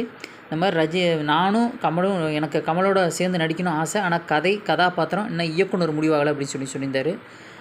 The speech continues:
அப்பவே வந்து ரஜினி சார் வந்து தெரியப்படுத்திட்டாரு, இந்த மாதிரி வந்து லோகேஷ் கனகராஜ் இயக்குனர் கிடையாது இந்த படத்துக்கு அப்படின்னு சொல்லிட்டு தெரியப்படுத்தியிருக்காரு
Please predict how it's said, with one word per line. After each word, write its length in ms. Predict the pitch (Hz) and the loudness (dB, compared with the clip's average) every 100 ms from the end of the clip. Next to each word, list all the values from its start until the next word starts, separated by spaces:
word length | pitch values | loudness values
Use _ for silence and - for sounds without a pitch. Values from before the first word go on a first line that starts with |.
| - | -2
அப்பவே 420 | 170 - 240 247 | 0 4 4 4
வந்து 220 | 208 220 | 2 2
ரஜினி 220 | 196 180 | 2 0
சார் 200 | 214 202 | 0 0
வந்து 200 | 170 196 180 | 0 0 2
தெரியப்படுத்திட்டாரு, 640 | 190 208 170 160 175 160 | 2 4 2 0 2 2
இந்த 120 | 143 | 0
மாதிரி 180 | 156 185 | 0 0
வந்து 140 | 170 180 | 2 2
லோகேஷ் 400 | 175 175 180 180 | 2 0 -2 0
கனகராஜ் 340 | 165 160 175 | 0 0 0
இயக்குனர் 500 | 165 180 185 175 160 | 0 0 2 0 0
கிடையாது 440 | 156 175 190 175 | 2 4 4 4
இந்த 180 | 165 147 | 0 -2
படத்துக்கு 400 | 151 151 - 170 | 0 -2 -2 -2
அப்படின்னு 240 | 156 160 156 | 0 -2 -2
சொல்லிட்டு 360 | 143 156 151 | -2 -2 0
தெரியப்படுத்தியிருக்காரு 720 | 165 170 156 147 143 143 180 | 0 0 0 0 0 0 -2